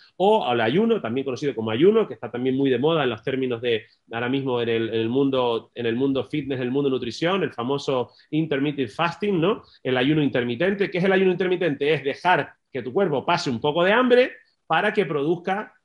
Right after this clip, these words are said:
eh, cuerpos cetónicos que alimenten al cerebro. Y también los puedo comer. El aceite de coco, la mantequilla, eh, las grasas animales tienen en su composición grasa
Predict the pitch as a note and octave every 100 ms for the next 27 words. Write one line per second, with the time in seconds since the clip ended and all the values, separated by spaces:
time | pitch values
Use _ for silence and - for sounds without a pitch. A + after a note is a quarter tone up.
0 | _ B2 B2+ C3 C3 - - E3 D#3 E3
1 | D#3 D3 D#3 E3+ E3 - C3 B2+ C3+ C#3
2 | B2 - G2+ F#2 - A3 A3+ A3+ C4 -
3 | A#3 A3 F3 F3 C3+ - _ _ _ _
4 | B2 A#2+ G#2 D3+ D#3 F#3+ D#3 C#3 C#3 -
5 | G2+ - _ C3 B2 B2 A#2+ B2 A2+ D3
6 | D3+ A#2 F#2+ F2+ _ _ C#3 C3 B2+ C3
7 | C3 C3+ A#2 C3 E3 F3 G3 E3+ D3 D#3+
8 | F3 D#3+ D#3+ _ _ _ - F#3+ A#3 F#3
9 | B2+ B2 A#2 C#3 B2+ - C3+ C3+ B2+ B2
10 | - F#3+ F#3 F3 G#3 - A3+